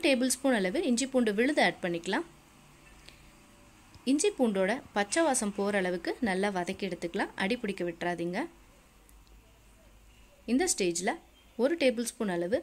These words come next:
சோம்பு ஆட் பண்ணிக்கலாம். சோம்பு பொரிஞ்சதும் பொடியா நறுக்கி வச்சிருக்கிற சின்ன வெங்காயங்களை ஆட் பண்ணிக்கலாம்.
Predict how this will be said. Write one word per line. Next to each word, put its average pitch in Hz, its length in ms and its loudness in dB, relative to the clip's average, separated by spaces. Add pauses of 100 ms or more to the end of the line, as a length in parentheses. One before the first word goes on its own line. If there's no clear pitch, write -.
(260)
சோம்பு 233 360 2
ஆட் 175 180 -4
பண்ணிக்கலாம். 180 420 -4 (760)
சோம்பு 330 300 4 (100)
பொரிஞ்சதும் 185 480 -2 (600)
பொடியா 320 360 8
நறுக்கி 208 280 0
வச்சிருக்கிற 190 420 -2 (140)
சின்ன 294 260 4
வெங்காயங்களை 180 460 0 (160)
ஆட் 160 160 -6
பண்ணிக்கலாம். 175 420 -2